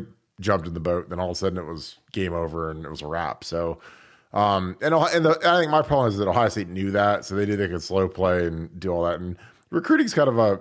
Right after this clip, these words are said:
it's kind of a wicked game. Like, it's, you know, it's not always fun to be a part of it. And I was fortunate that I actually got the offer, 'cause a lot of kids are in my shoes and they never get that Ohio State offer, and they end up going to Michigan State or Purdue or Pitt or wherever, and it's not,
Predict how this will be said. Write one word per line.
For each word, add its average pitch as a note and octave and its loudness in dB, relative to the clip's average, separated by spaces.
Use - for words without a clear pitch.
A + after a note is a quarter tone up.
it's - -16
kind D#3+ 4
of C3+ 0
a A2 2
wicked G2 -2
game. F2 -6
Like, F2+ -4
it's, - -8
you A2+ -2
know, G#2 2
it's G2+ -4
not B2+ 4
always G#2+ 2
fun G2+ 0
to F2+ -4
be F#2 0
a E2+ -2
part F#2 0
of F2+ -2
it. F#2+ 0
And F2+ -8
I A#2 4
was C#3 2
fortunate A#2 0
that G2+ 2
I G#2+ 4
actually F#2+ -4
got G2+ 2
the G2 -2
offer, C2+ -6
'cause D#2 -14
a F2+ -6
lot A2+ 2
of B2 0
kids G#2 0
are G#2+ 4
in G2 0
my G2 2
shoes G2 -2
and F#2 -4
they G2 2
never F#2 2
get G2 -4
that G2 2
Ohio E2+ 2
State F2 -4
offer, F2 -2
and F2 -4
they F2 -2
end F2 -2
up E2 -4
going F2 -2
to E2+ 0
Michigan G#2+ 0
State G2 2
or F2 0
Purdue F#2 2
or D#2 -4
Pitt F#2+ 2
or D#2 -4
wherever, E2+ 0
and E2 -2
it's E2 -8
not, F#2+ 2